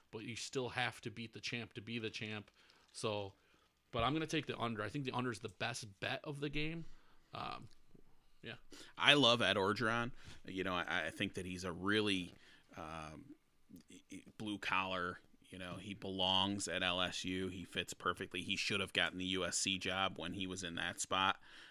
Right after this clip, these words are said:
Speaker 2: Um, instead, they went with Clay Helton. I think it was a big mistake, uh, to not allow him to continue when he, when he stepped in as the interim head coach a number of years ago now. Uh, but the, this situation for me comes down to, uh,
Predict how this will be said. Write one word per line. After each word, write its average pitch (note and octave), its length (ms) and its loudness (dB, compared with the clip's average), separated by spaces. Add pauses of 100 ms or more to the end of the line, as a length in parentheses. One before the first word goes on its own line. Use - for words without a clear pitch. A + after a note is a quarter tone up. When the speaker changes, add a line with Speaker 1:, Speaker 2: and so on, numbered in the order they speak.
(160)
Speaker 2:
Um, D#2 320 0
instead, E2+ 380 0
they F2+ 80 0
went F#2 180 -2
with F2 120 -10
Clay F2+ 220 2
Helton. F2+ 340 -2
I D#2 80 -4
think F#2 200 -2
it E2 80 -6
was E2 120 -8
a D2 40 -10
big F2+ 220 -2
mistake, E2+ 540 -2 (480)
uh, E2 160 -4
to - 140 -8
not F2+ 260 0
allow F2 320 0
him F#2+ 200 -4
to F2+ 80 -4
continue G2 560 -2
when F2+ 180 -6
he, F#2 280 -6
when F#2 140 -8
he F#2+ 100 -8
stepped - 340 -6
in F2+ 120 -2
as F2+ 100 -6
the F2+ 160 -4
interim F#2 260 2
head F2+ 160 -4
coach G2 280 -4
a - 20 -4
number F2+ 240 -2
of F2 60 -4
years G2 240 -2
ago F#2+ 240 -4
now. F2+ 260 -2 (500)
Uh, F2 320 6
but G2+ 180 2 (280)
the, G#2 200 6 (260)
this G#2 260 4
situation G#2 560 2
for F#2+ 160 -2
me G2+ 320 2
comes G2 280 -4
down F#2+ 220 0
to, F#2 140 -2
uh, E2+ 160 -4